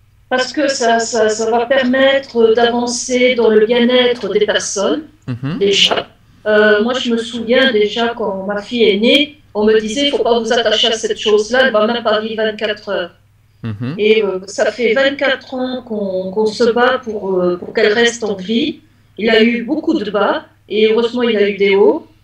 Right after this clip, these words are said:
Speaker 1: Surtout les premiers temps, il y avait plus de bas que de hauts.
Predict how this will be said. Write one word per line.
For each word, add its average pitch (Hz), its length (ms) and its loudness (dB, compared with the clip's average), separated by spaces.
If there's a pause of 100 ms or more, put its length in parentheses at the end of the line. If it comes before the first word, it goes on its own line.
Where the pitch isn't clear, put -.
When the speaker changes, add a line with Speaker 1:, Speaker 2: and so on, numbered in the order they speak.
(160)
Speaker 1:
Surtout 254 420 -4
les 240 160 4
premiers 247 420 0
temps, 277 180 -2
il 233 100 0
y - 20 0
avait 220 220 -2
plus 262 240 -10
de 240 120 -6
bas 240 220 -4
que 233 100 -8
de 208 120 -4
hauts. 202 360 0